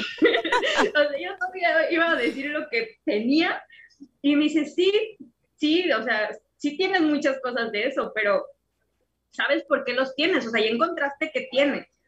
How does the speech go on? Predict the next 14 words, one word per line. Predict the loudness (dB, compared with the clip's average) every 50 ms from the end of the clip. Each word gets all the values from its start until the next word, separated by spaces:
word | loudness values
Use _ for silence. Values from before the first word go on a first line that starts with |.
| _ _ _
pero | 2 2 2
hay | 2 0 -4
que | -6 -4
solucionar | -2 0 0 0 -2 0 -2 -2 0 2 2 2 2 2
lo | -2 -2 -2
que | -4 -8 -8 -2
tienes, | 2 4 4 4 4 2 0
no | 0 0 0 2
nada | 2 4 4
más | 4 2 0 -4
saber | -4 -2 0 -2 0 0
qué | 0 0
tienes | 2 2 2 2 2 0 -2
porque | -6 -4 -2 -2 -4 -4 -6